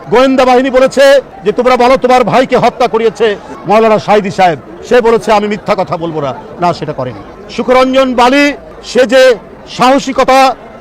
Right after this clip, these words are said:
এবং ন্যায় নীতির যে দৃষ্টান্ত দেখিয়েছে, এইটা আমি ওই, ওই রাজনৈতিক দলের বন্ধুদেরকে জান-, আমি বলতে চাই যে আপনারা শিখুন তার কাছ থেকে। আপনারা সম্পর্ক উন্নয়ন করতে চান ভারতের সাথে। শেখ হাসিনার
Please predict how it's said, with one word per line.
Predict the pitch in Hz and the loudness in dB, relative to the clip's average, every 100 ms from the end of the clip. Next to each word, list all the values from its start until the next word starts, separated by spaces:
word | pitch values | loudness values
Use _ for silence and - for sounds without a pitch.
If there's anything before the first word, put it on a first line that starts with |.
| - | -6
এবং | 214 254 | 0 0
ন্যায় | 247 311 370 | 4 4 4
নীতির | 359 320 294 196 - - | 4 2 0 0 -6 -8
যে | - | -2
দৃষ্টান্ত | 320 - 330 349 349 | 0 0 2 2 2
দেখিয়েছে, | 302 285 262 214 240 170 - - - | 0 -2 -2 -4 -4 -10 -12 -20 -4
এইটা | 233 240 | -2 2
আমি | 233 240 214 - - | 2 0 -2 -6 0
ওই, | 262 233 - - | 0 0 -6 -2
ওই | 269 262 185 | 0 0 -2
রাজনৈতিক | 170 240 185 233 233 | -2 0 0 -2 0
দলের | 214 214 196 | 0 0 0
বন্ধুদেরকে | 220 208 196 175 165 | -2 0 -2 -4 -4
জান-, | 170 165 - - 160 | -4 -4 -14 -12 -8
আমি | 175 | -4
বলতে | 170 190 185 | -4 -4 -2
চাই | 190 165 - 170 | 0 -2 -4 -2
যে | |
আপনারা | 214 233 214 | 0 0 -2
শিখুন | 277 - 262 | -2 0 -2
তার | - 175 | 0 -2
কাছ | 165 - | -2 -8
থেকে। | 131 127 - - | -12 -14 -14 -4
আপনারা | 185 247 247 247 196 - | -2 2 4 4 2 -2
সম্পর্ক | - 247 269 247 | -2 0 2 2
উন্নয়ন | 254 247 254 247 | 2 2 2 2
করতে | 247 - 240 | 0 -2 -2
চান | 208 | -2
ভারতের | 165 180 175 170 | 0 -2 -2 -8
সাথে। | 143 165 - | -10 -12 -14
শেখ | - 302 311 | -4 0 2
হাসিনার | 294 311 311 320 | 2 2 4 4